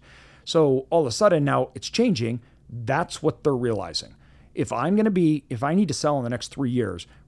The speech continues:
right now, I may not ever get back, if I'm not gonna get back to what it was six months ago, but also in three years, my outlook's unknown. So I just need to get rid of risk.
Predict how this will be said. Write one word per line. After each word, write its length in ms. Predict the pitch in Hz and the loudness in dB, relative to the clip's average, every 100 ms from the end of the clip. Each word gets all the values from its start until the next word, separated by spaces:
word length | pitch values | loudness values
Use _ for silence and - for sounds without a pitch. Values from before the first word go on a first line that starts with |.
| - | -4
right 200 | 139 190 | -2 -2
now, 280 | 151 123 - - _ | -4 -4 -8 -18 _
I 140 | 147 | -2
may 160 | 180 170 | 0 0
not 220 | 160 147 - | 0 -2 -4
ever 200 | 147 165 | -4 -2
get 320 | 139 131 107 | -4 -6 -6
back, 340 | 131 139 117 - | -4 -4 -6 -10
if 140 | 123 | -8
I'm 100 | 139 | -4
not 120 | 180 | -2
gonna 140 | 156 131 | -2 -2
get 120 | 120 | -2
back 220 | 123 - | -4 -4
to 80 | 127 | -4
what 100 | 110 | -4
it 60 | |
was 160 | 104 95 | -4 -6
six 240 | - - | -8 -10
months 260 | 110 165 214 | -6 -4 -4
ago, 280 | 107 98 107 - - | -6 -4 -6 -8 -10
but 80 | 151 | -2
also 300 | 156 202 170 | 0 0 -2
in 80 | 151 | -4
three 220 | - 147 | -4 -4
years, 260 | 165 196 131 | 0 0 0
my 180 | 135 120 | -4 -4
outlook's 380 | 127 127 123 | -4 -4 -6
unknown. 440 | 113 107 190 185 151 - - | -6 -2 0 2 -2 -6 -18
So 180 | - 190 | -4 -4
I 140 | 147 202 | -2 -4
just 180 | 240 180 | -4 -4
need 160 | 170 | -4
to 60 | 135 | -2
get 120 | 135 | -2
rid 140 | 131 | -2
of 100 | 107 | -2
risk. 480 | 110 160 - - - | 0 0 0 -8 -10